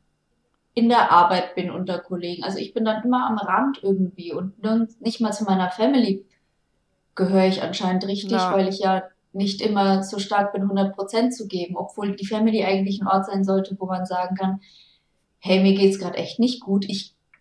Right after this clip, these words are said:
Speaker 1: es geht grad nicht.
Speaker 2: Ja.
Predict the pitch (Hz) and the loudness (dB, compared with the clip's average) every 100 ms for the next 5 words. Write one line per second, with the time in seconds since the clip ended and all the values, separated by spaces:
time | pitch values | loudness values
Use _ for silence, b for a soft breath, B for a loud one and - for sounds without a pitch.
0 | _ _ _ _ _ _ - 196 - - | _ _ _ _ _ _ -4 -2 -4 -8
1 | - 262 392 - - 180 165 190 170 196 | 2 4 4 0 -2 0 0 0 -2 0
2 | 180 | 0